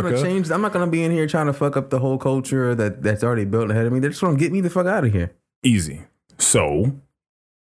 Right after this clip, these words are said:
Speaker 1: of
Speaker 2: Well, either
Speaker 1: course,
Speaker 2: you
Speaker 1: why
Speaker 2: get down
Speaker 1: <laughs>
Speaker 2: or you
Speaker 1: or
Speaker 2: lay
Speaker 1: you, or you
Speaker 2: <laughs>
Speaker 1: lay down.
Speaker 2: Then that, that looks like what it is. And it's simple
Speaker 1: <laughs>
Speaker 2: shit. Like,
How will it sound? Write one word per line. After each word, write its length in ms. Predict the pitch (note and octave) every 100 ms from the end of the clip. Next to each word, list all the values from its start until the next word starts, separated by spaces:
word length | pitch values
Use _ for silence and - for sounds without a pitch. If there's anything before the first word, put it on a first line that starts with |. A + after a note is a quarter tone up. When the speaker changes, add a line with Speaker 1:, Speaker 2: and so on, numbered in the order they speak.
| - -
Speaker 1:
of 80 |
Speaker 2:
Well, 60 | B2+
either 100 | C3+ -
Speaker 1:
course, 140 | A2
Speaker 2:
you 120 | A2
Speaker 1:
why 240 | A2+ C#3+ -
Speaker 2:
get 140 | C#3+
down 520 | D3 C#3+ F3 A3 G#3 - -
Speaker 1:
<laughs> 540 | E2+ E2 E2 G#2 A2
Speaker 2:
or 100 | -
you 140 | A#2 F#2+
Speaker 1:
or 20 |
Speaker 2:
lay 140 | G2+
Speaker 1:
you, 140 | - -
or 20 |
you 220 | G2+ A2+
Speaker 2:
<laughs> 0 |
Speaker 1:
lay 180 | A#2 D3
down. 520 | A#2 F#2 F2+ F2 B2
Speaker 2:
Then 220 | C#3+ C#3 D3
that, 420 | F3 F#3+ - -
that 240 | C3 F#3+
looks 260 | E3+ A3 A#3
like 160 | A#3
what 160 | D#3+ F#3
it 160 | G#3 A#3+
is. 340 | D4+ F3 A#2 - - _ _ -
And 140 | A3+
it's 160 | A#3+ -
simple 380 | - C4 C#4
Speaker 1:
<laughs> 40 | B3+
Speaker 2:
shit. 260 | - F#3+
Like, 280 | D3+ D#3 C#3